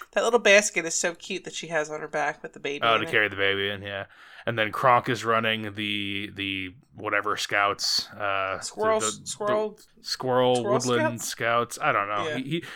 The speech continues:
Speaker 2: he's like a Boy Scout troop leader with all these little kids, and he's teaching them to speak squirrel. Uh, and Yzma is still a cat and forced to be there. Um, so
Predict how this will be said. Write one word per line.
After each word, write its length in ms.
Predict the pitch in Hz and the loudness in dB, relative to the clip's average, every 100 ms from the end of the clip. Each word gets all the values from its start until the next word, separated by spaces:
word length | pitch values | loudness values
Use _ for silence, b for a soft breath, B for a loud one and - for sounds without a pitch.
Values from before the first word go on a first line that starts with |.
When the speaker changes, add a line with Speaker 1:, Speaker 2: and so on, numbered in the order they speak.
| B | B
Speaker 2:
he's 180 | 208 190 | 8 12
like 100 | 185 | 12
a 60 | 190 | 12
Boy 200 | 170 165 | 12 12
Scout 300 | - 151 - | 12 12 12
troop 280 | 160 135 | 8 6
leader 500 | 135 131 120 113 110 | 6 6 8 6 4
with 200 | 107 110 113 | 0 -2 0
all 100 | 110 | -2
these 160 | 104 | -2
little 160 | 107 101 | 0 -2
kids, 380 | - 98 95 101 | 0 0 0 -6
and 140 | 95 | -8
he's 200 | 95 - | -10 -10
teaching 280 | - 101 101 | -10 -10 -10
them 120 | 95 | -10
to 60 | 92 | -12
speak 260 | - 90 | -14 -12
squirrel. 360 | - - - - B B B - | -12 -10 -10 -12 B B B 0
Uh, 200 | 98 95 | 4 4
and 200 | 95 92 95 | 0 -4 -8
Yzma 420 | 98 - 98 95 | -8 -4 -2 -2
is 120 | - | -6
still 320 | - - 98 | -8 -4 -4
a 40 | 95 | -2
cat 300 | 98 92 - | -2 -2 -4
and 240 | 104 92 90 | -8 -12 -12
forced 320 | 85 85 - | -10 -10 -12
to 60 | 69 | -12
be 140 | 76 | -10
there. 300 | 64 71 - _ - | -8 -10 -12 _ -10
Um, 240 | 64 57 - | -8 -10 -6
so 220 | 120 | -6